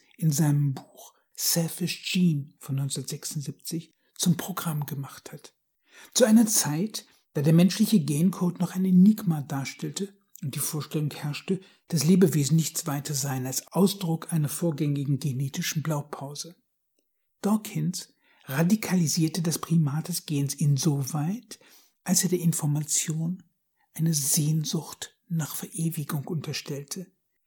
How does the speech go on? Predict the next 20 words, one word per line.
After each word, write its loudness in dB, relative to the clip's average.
Ein 6
Stratagem, 0
welches 0
eine 6
radikale 2
Blickumkehr -4
mit -6
sich -10
bringt. -12
Fortan 4
nämlich 4
steht -4
nicht -2
mehr 0
das -4
einzelne 2
Lebewesen 0
im 0
Vordergrund, -4
sondern 0